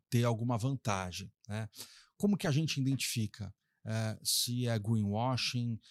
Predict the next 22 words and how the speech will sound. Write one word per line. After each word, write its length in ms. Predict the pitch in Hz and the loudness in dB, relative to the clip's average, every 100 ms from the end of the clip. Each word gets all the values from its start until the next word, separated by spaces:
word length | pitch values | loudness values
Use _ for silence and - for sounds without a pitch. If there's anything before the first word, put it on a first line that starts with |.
| _ | _
se 440 | - - - 117 117 | -2 0 2 0 0
é 140 | 110 | 0
um 300 | 107 107 107 | -2 -2 -4
programa 720 | 107 120 101 104 113 107 104 90 | -2 -2 0 0 0 0 -2 -4
fake, 840 | - - 117 123 - - 113 104 _ _ 117 | -4 0 0 0 -2 -6 -6 -8 _ _ -4
é, 160 | 107 | -4
pra 220 | - 113 | -2 0
inglês 400 | 110 104 107 90 | 0 2 2 2
ver? 260 | 95 92 82 _ _ - - - - | 0 -2 -4 _ _ -14 -14 -12 -2
Primeiro, 540 | 139 139 175 240 233 | 2 4 2 -2 -4
é 60 | 190 | -4
importante 600 | - 156 - 156 - - | -2 -2 0 -2 -2 -4
que 120 | 165 | -2
nós 220 | 160 - | 0 0
tenhamos 380 | 147 139 143 131 | 2 2 2 2
os 100 | 127 | 0
parâmetros, 800 | 151 117 101 127 160 127 107 101 | 2 2 2 0 0 -4 -6 -4
acho 200 | 104 - | -6 -6
que 80 | 117 | -6
as 100 | 104 | -4
certificações 960 | 117 - - - 107 - - 131 131 | -4 -4 -6 -6 -4 -2 0 0 0
ajudam 640 | 160 143 110 123 131 160 | 0 0 2 2 4 4